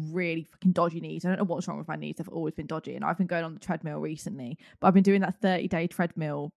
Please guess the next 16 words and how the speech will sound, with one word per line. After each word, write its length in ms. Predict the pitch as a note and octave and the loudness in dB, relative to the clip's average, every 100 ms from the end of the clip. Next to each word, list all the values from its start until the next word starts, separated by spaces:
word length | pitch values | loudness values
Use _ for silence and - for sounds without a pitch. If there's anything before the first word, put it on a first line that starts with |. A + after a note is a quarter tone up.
| _ _ - | _ _ 0
challenge 460 | F#3 F3 D3+ D3+ - | 6 6 4 0 -8
thing. 320 | - - D3+ | -8 -8 -2
But, 140 | F3 | 0
like, 260 | F#3 F#3 - _ - | 2 0 -2 _ -2
I 320 | G#3+ C4 B3+ - _ _ _ | 4 4 4 -2 _ _ _
found 500 | - A#3 A3 G#3+ G3+ | 0 4 6 6 4
it. 220 | C#3 B2+ - _ _ | 2 -6 -14 _ _
So 100 | - | 8
it's 100 | B3 | 10
like 100 | A3 | 10
you 80 | A#3+ | 8
have 100 | B3+ | 2
to 60 | B3+ | 2
go 120 | A#3 | 2
on, 100 | A#3 | 4
like, 200 | G#3+ - | 4 2